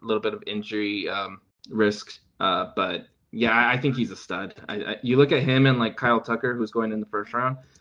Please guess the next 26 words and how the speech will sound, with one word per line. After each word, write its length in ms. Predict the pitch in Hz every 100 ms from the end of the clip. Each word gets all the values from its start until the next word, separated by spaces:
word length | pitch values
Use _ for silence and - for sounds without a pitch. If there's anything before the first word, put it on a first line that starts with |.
| _ -
and 480 | 117 117 117 117 113
I 60 | 117
mean, 160 | 117
I 80 | 120
think 200 | 120 120
they 100 | 120
project 440 | 120 110 120 117
very 480 | 110 113 123 113 113
similarly. 640 | 110 113 135 135 143 151 170 _ _ _
Um, 540 | - 104 104 101 98 - _
so 400 | - 123 113 107 98
yeah, 160 | 131
I 100 | 120
mean, 160 | 104 104
I, 260 | 107 117 - - _ _
I 80 | 90
don't 100 | 120
mind 180 | 107 107
it. 120 | 117
I, 100 | 104
I, 200 | 104 98 - -
I 40 | 104
like 220 | 110 107
him 120 | 104
a 40 |
lot. 260 | 92 101 -